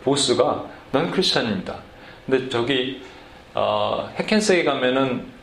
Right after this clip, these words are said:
음, 브라질리안 레스토랑이 있어요. 그 뷔페. 거기 이제 가서 얘기를 하는데, 음, 제가 "오늘은 결단이고 얘기를 해야겠다." "뭘 할 얘기가 있다." 그랬더니 뭔가 눈치를 챈 것 같아요.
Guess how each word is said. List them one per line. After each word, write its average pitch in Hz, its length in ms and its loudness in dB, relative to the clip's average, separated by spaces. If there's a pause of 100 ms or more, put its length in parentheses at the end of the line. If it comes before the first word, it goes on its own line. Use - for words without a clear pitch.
(120)
음, 101 340 -10
브라질리안 147 560 2
레스토랑이 113 440 0
있어요. 95 320 -2 (140)
그 123 120 0
뷔페. 101 400 0 (840)
거기 185 520 0 (280)
이제 120 240 0
가서 110 540 0
얘기를 135 320 2
하는데, 120 520 0 (1200)
음, 107 260 -8
제가 117 180 0
"오늘은 123 300 2
결단이고 107 520 0
얘기를 104 260 2
해야겠다." 120 280 -2
"뭘 147 300 4
할 214 200 4
얘기가 180 200 4
있다." 127 180 2
그랬더니 117 260 -2
뭔가 117 220 4
눈치를 113 420 -2
챈 165 220 -2
것 147 100 4
같아요. 87 340 -4